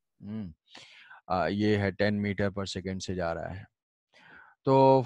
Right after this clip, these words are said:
find the velocity of center of mass and its direction। Find,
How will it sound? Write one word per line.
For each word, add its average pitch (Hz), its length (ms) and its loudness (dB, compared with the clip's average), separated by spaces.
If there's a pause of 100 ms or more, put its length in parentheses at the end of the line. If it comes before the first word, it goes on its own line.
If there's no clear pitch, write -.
(100)
find 170 400 6
the 180 260 10
velocity 135 580 6
of 135 260 6
center 120 300 2
of 117 200 4 (100)
mass 131 380 4 (160)
and 104 380 -2
its - 180 -12 (180)
direction। 104 420 2 (800)
Find, 95 400 -4